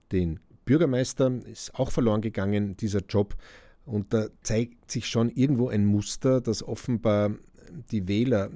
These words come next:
der Grünen sehr anspruchsvoll sind. Und wenn nicht eins zu eins das erfüllt wird, was sie sich wünschen, dann verlassen sie die Grünen auch wieder sehr schnell.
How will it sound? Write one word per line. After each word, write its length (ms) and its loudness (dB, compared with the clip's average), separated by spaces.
der 80 -2
Grünen 540 2
sehr 200 -2
anspruchsvoll 720 -4
sind. 300 0
Und 80 0
wenn 80 0
nicht 180 -4
eins 240 -4
zu 80 -2
eins 240 0
das 300 -4
erfüllt 440 -4
wird, 280 -2
was 180 -6
sie 60 -14
sich 260 -14
wünschen, 380 -8
dann 140 -4
verlassen 400 0
sie 100 -4
die 120 -6
Grünen 440 -2
auch 180 -18
wieder 200 -2
sehr 180 -8
schnell. 240 -2